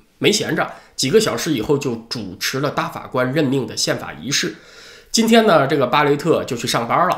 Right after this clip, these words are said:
啊！你看这个效率也是挺高的，这样就巩固了保守派在最高法院的优势。一旦选举结束出现争议，只要是那种票数比较接近的争议，又有正当理由可以去一争的，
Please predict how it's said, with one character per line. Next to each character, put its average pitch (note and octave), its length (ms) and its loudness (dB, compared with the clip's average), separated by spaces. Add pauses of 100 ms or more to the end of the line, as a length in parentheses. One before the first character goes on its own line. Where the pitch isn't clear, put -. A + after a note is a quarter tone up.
(100)
啊！ G#2 180 -8
你 A2 80 -10
看 C#3 160 -2
这 C#3 80 2
个 B2 80 -2
效 C3 260 0
率 G#2+ 180 -4
也 F#2+ 100 -10
是 C#3+ 120 -4
挺 F#2+ 200 -10
高 A#2+ 220 2
的， - 220 -8 (360)
这 B3 120 0
样 F#3+ 240 4
就 F#3+ 120 2
巩 A2 340 -2
固 F3 180 -2
了 A#2 120 0
保 A2+ 320 -4
守 - 160 -4
派 - 360 -6 (240)
在 B2+ 140 0
最 D3+ 180 0
高 C3+ 160 0
法 - 200 -6
院 A#2 160 -4
的 G#2+ 100 -4
优 D3 200 2
势。 - 320 -4 (300)
一 F3 120 0
旦 A3 160 4
选 D3 240 0
举 A#2 140 -4
结 A2+ 180 -2
束 A#2 200 -4
出 C3+ 180 -8
现 B2 220 -2
争 C3+ 200 0
议， D3+ 220 -6 (960)
只 A#2 180 -4
要 F#3 180 2
是 G#3 140 -2
那 E3 160 2
种 F#2 460 -4
票 F#3 180 0
数 C3+ 200 -2
比 F#2 140 -12
较 A2 240 -4
接 A#3 300 2
近 A#3 240 0
的 G2 100 -6
争 A#2+ 300 -2
议， - 240 -6
又 F3+ 180 4
有 A#2 140 2
正 D3 340 0
当 C#3 260 0
理 F#2 100 -12
由 D2 240 -6
可 D3 200 -2
以 A#2+ 140 -4
去 B2 240 -4
一 C3 220 -10
争 A3+ 360 2
的， - 280 -4